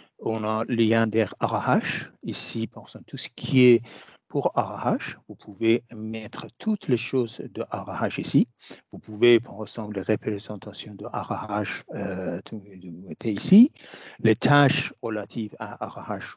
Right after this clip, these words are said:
vous mettez ici. Vous pouvez également, euh,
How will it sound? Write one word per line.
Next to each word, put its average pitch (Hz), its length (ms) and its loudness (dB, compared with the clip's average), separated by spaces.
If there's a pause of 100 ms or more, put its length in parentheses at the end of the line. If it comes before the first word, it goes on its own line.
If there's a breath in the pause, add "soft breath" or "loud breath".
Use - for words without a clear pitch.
vous 98 60 -20
mettez 85 280 -8
ici. 208 300 4 (760 loud breath)
Vous 147 140 0
pouvez 147 640 6 (640)
également, 135 800 4 (460)
euh, 98 720 -10